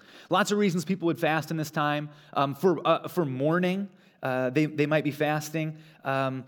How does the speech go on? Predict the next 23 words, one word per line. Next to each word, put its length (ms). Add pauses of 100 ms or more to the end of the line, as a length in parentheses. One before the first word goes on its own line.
(140)
to, 640
uh, 220
to 100
s-, 320
to 140
set 340
themselves 800
apart 680
for 140
a 40
particular 460
time, 460 (220)
to 100
plead 560
with 260
God 460
about 480
something. 600
That 120
might 140
be 120
another 320
reason. 380